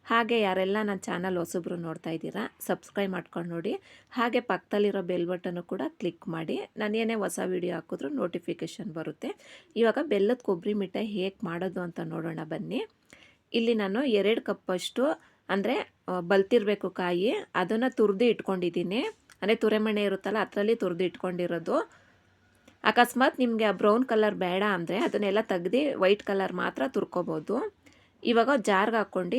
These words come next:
ಇದನ್ನ ನೈಸ್ಗೆ ರುಬ್ಕೋಬೇಕು. ನೋಡಿ, ಈ ಥರ ರುಬ್ಬಿ ಇಟ್ಕೊಂಡಿದ್ದೀನಿ. ಆಮೇಲೆ ನಾವು ಕಾಯಿ ಹಾಕ್ಕೊಂಡು ರುಬ್ಬೇಕಾದ್ರೆ ನೀರ್ಗೀರು ಹಾಕ್ಕೊಂಡು ರುಬ್ಬಕ್ಕೆ ಹೋಗ್ಬಾರ್ದು, ಆಮೇಲೆ ಮಿಠಾಯಿ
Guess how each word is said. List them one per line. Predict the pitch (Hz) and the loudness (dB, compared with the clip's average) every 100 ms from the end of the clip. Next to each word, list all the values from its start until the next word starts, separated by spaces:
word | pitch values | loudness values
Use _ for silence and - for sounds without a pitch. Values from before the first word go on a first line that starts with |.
| 240 | 0
ಇದನ್ನ | 202 196 285 392 - 190 | 0 -2 -4 -6 -6 2
ನೈಸ್ಗೆ | 196 214 - 254 214 | 2 2 -2 0 0
ರುಬ್ಕೋಬೇಕು. | 170 202 180 170 - 226 466 440 _ _ _ _ _ _ _ _ _ _ _ _ | 0 -2 0 -2 -2 -2 -2 -6 _ _ _ _ _ _ _ _ _ _ _ _
ನೋಡಿ, | 190 208 226 | 0 4 4
ಈ | 202 | 2
ಥರ | 196 269 240 | 0 2 2
ರುಬ್ಬಿ | 196 175 220 | 2 4 4
ಇಟ್ಕೊಂಡಿದ್ದೀನಿ. | - 190 180 175 170 170 240 466 - _ _ _ _ _ - - _ _ _ - | 4 -2 -2 -2 -2 -2 -4 -4 -8 _ _ _ _ _ -20 -20 _ _ _ -2
ಆಮೇಲೆ | 208 214 208 254 | 0 2 2 2
ನಾವು | 254 240 | 0 2
ಕಾಯಿ | 190 214 | 2 4
ಹಾಕ್ಕೊಂಡು | 226 - 220 196 | 2 -2 -2 -2
ರುಬ್ಬೇಕಾದ್ರೆ | 175 214 214 196 - 202 285 | -2 -2 -2 -4 -2 -2 2
ನೀರ್ಗೀರು | 220 240 233 254 | 4 4 2 0
ಹಾಕ್ಕೊಂಡು | - 208 202 202 220 196 | -2 -2 -2 0 0 0
ರುಬ್ಬಕ್ಕೆ | 180 202 208 | 0 -2 -2
ಹೋಗ್ಬಾರ್ದು, | 196 170 180 175 165 208 294 - - - | -4 -2 -4 -4 -2 -2 -4 -8 -20 -4
ಆಮೇಲೆ | 202 214 208 196 202 | 0 4 4 4 2
ಮಿಠಾಯಿ | 202 220 | 2 2